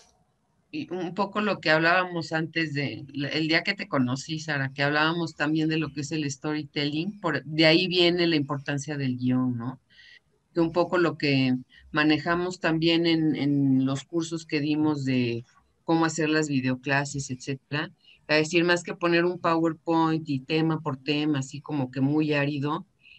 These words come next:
que más bien el profesor o la profesora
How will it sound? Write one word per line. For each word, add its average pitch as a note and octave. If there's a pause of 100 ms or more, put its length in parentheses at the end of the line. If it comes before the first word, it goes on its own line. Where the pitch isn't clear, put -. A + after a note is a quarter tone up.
(100)
que D3+
más D#3+
bien F3
el F3+
profesor D#3
o D#3
la C#3
profesora D3+